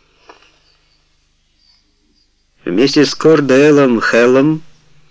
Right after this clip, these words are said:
Рузвельт уже подготовил указ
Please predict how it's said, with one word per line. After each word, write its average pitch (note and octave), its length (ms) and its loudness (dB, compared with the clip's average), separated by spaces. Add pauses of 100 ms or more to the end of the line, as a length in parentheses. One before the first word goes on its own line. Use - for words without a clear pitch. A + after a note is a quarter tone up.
(580)
Рузвельт C3+ 500 0
уже C3+ 280 0
подготовил C3+ 600 0
указ C3 460 -2